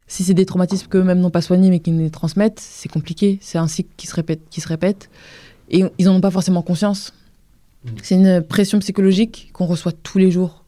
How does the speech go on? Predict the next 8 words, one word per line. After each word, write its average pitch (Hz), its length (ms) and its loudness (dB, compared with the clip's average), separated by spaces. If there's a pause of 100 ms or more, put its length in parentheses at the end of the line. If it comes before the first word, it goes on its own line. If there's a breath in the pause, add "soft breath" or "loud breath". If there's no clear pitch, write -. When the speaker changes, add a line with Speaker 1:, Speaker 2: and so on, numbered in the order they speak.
(120)
Speaker 1:
constamment, 170 460 -6 (220)
constamment, 170 520 -8
constamment. - 400 -14 (400)
Et 165 80 0
c'est 151 200 -2
lourd. 156 420 -2 (540)
C'est - 200 -8
lourd. - 260 -4